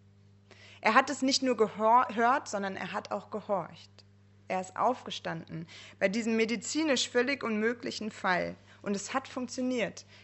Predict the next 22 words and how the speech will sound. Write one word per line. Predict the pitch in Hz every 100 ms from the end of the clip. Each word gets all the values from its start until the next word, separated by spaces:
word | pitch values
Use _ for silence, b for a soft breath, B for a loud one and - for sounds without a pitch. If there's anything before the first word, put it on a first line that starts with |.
| -
Er | 170
hat | 202
zurück | - 190 208 226 - B B
in | 208 208
sein | 214 214
Leben | 190 170
gefunden. | 165 - 175 165 170 180 165 - - - - - - - - - - - - - - - - - B B B B B
Es | 254 226
werden | 269 359 370 -
alle | 302 311
die | 233
gleichen | 240 220 269 311
Voraus-, | 294 254 233 269 269 214 -
Voraussetzungen | 202 240 277 202 - 180 170 165
haben. | 160 160 165 -
Alle | 233 339 359
werden | 233 294 269 226
die | 202
Stimme | - - 285 302 285
Gottes | - 240 262 254 - -
hören | 226 208 180 160
können. | - 165 165 175